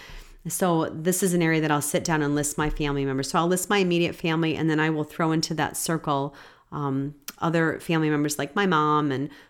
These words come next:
my husband's dad and my brother. I'll take it outside of our immediate family circle a little bit too. Um, our next one is serve in the church.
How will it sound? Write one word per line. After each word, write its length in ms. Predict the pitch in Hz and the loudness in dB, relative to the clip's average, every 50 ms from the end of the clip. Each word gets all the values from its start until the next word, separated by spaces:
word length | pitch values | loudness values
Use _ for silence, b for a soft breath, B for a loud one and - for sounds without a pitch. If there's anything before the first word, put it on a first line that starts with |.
| _ | _
my 120 | - 160 160 | -2 -2 0
husband's 420 | 165 160 156 - 160 160 151 143 | 0 0 0 0 0 0 0 0
dad 380 | - 160 147 143 143 143 143 143 | -2 0 0 2 0 0 0 0
and 100 | 143 147 | -2 -2
my 100 | 143 147 | -2 -2
brother. 380 | 143 147 139 139 135 147 147 | 0 0 0 0 0 0 0
I'll 240 | 139 139 143 - - - - 156 | 0 0 -2 -4 -8 -12 -10 -8
take 240 | - - 165 151 - | -6 -4 -4 -4 -2
it 80 | 151 151 | 0 -2
outside 580 | 139 - - - - 160 143 143 143 143 139 | -2 -2 -4 -4 -2 0 0 0 0 0 -2
of 140 | - 139 139 | -4 -2 -2
our 200 | 135 135 - - | 0 0 0 0
immediate 600 | - 147 147 151 151 151 151 143 143 135 131 - | 0 0 2 2 4 4 4 2 2 0 -2 -4
family 400 | - - - 143 139 131 135 139 | -6 -6 -4 -2 -2 0 -2 -2
circle 460 | 131 127 - - 139 131 - 135 117 127 | -2 -4 -4 -6 -6 -6 -4 -4 -4 -2
a 20 | |
little 220 | 131 131 127 127 | -2 -2 -2 -4
bit 200 | 127 131 123 - | -4 -6 -8 -8
too. 440 | - - - 165 139 135 131 - B B B B B B B B B B | -8 -6 -4 -4 -2 -2 -4 -6 B B B B B B B B B B
Um, 420 | - 147 143 143 135 135 143 160 - - - - | -14 -12 -10 -8 -8 -8 -8 -10 -10 -10 -10 -6
our 80 | - | -4
next 380 | 156 160 160 165 170 - - - | -2 -2 -2 -2 -2 -4 -2 0
one 140 | 190 190 185 | 0 0 0
is 180 | - 151 - | 0 -2 -2
serve 380 | - - - 165 156 160 165 165 | -2 -2 -2 0 0 0 0 -2
in 160 | - - 156 | -2 -2 0
the 80 | 147 135 | 0 -2
church. 480 | 139 - - 185 226 311 - - B | -2 -4 -4 -4 -4 -4 -6 -8 B